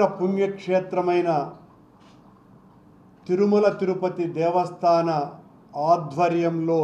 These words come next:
నడుస్తున్న గోశాలలో అమ్మ కంటే కూడా అత్యంత పవిత్రంగా, సకల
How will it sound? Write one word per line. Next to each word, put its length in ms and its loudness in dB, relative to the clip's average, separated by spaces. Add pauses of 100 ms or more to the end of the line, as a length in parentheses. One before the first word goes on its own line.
(140)
నడుస్తున్న 640 -4 (1900)
గోశాలలో 1000 6 (1700)
అమ్మ 180 -2 (180)
కంటే 360 2 (160)
కూడా 260 4 (180)
అత్యంత 520 -6 (200)
పవిత్రంగా, 760 0 (3500)
సకల 320 6